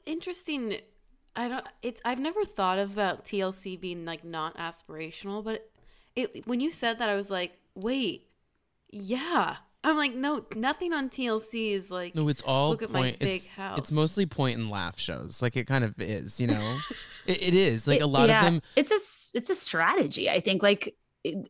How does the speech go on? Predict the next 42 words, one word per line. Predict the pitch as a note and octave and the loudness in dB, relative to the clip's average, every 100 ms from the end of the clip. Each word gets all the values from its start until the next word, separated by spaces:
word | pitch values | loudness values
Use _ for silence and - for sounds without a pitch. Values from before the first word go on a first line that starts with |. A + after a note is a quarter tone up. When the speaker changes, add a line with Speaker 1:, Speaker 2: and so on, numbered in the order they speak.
| - | -6
Speaker 3:
re-, | G#3+ B3 G#3+ - | 2 4 2 -2
reality | - F#3+ A3 C#4 F#4 F#4+ D4+ | -8 4 6 8 8 8 6
in | A#3+ | 6
the | G3 F3+ - | 4 2 0
late | F#3+ A3+ | 4 6
aughts | F#3+ A3 E3+ | 6 2 0
was, | D3 _ - | -10 _ -6
was, | F#3+ G3+ F#3+ | 0 0 2
it, | A#3+ A#3+ | -2 2
or | A#3 C#4 | 4 6
everything | C#4+ E4+ | 6 4
was, | C4 | 0
like, | A3 | -2
Fabulous | - B3+ A3 B3 A#3+ | 2 2 4 4 2
Life | A3 F3+ D#3+ - | 0 -2 -2 -6
of | - - | -8 -4
Cribs. | - C#4 F#3+ | 6 6 6
Like, | A3 - - - | 2 0 -2 8
all | C4 | 10
we | D4 | 10
wanted | D4+ A3+ | 8 6
to | |
do | A#3 | 4
was, | G3+ | 2
like, | G3 F3 | -2 -2
gawk | G3 G3 G3 | 4 4 4
at, | G3 | 0
like, | F3+ F#3 | -2 0
wealth, | F#3 F3+ | 0 4
opulence, | F#3 F3 C#3 - | 2 2 -2 -2
Super | C4 B3 | 0 0
Sweet | A#3+ A#3+ A#3+ | 2 2 2
sixteen, | A3 - A3 F#3 | -2 0 0 4
like, | E3 D#3+ - - - - _ _ - | 4 4 0 -20 -20 -20 _ _ 4
but | A#3+ | 6
then | A#3+ A#3+ | 8 8
T | - D#4+ | 6 2
L | E4 | 2
C | - B3+ C#4+ | 4 6 6
just | - G3+ - - | 4 -4 -4 -10
really | - E3+ G#3 C4+ C#4 A#3 | -10 -2 2 4 4 2
went | E3+ F#3+ G3 - - | 2 0 0 -4 -12